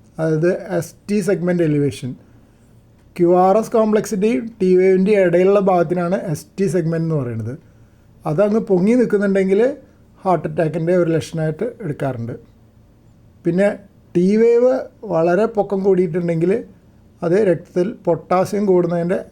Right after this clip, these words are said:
ലക്ഷണമാകാം. പിന്നെ പി തരംഗം ഇല്ലെങ്കിൽ ഹൃദയമിടിപ്പിൻ്റെ താളപ്പിഴ, ഏട്രിയൽ ഫിബ്രിലേഷനിൽ ശരിക്കുള്ള പി വേവ് ഇല്ല, കുറേ കുരുകുരു എന്നുള്ള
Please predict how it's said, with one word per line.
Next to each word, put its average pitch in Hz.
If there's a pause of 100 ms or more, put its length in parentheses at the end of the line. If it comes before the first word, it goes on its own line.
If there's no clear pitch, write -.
(120)
ലക്ഷണമാകാം. 147 (1800)
പിന്നെ 139 (240)
പി 160 (160)
തരംഗം 233
ഇല്ലെങ്കിൽ 226 (920)
ഹൃദയമിടിപ്പിൻ്റെ 196 (240)
താളപ്പിഴ, 180 (440)
ഏട്രിയൽ 170
ഫിബ്രിലേഷനിൽ 196 (320)
ശരിക്കുള്ള 185
പി 185 (100)
വേവ് 175
ഇല്ല, 156 (140)
കുറേ 156
കുരുകുരു 160
എന്നുള്ള 165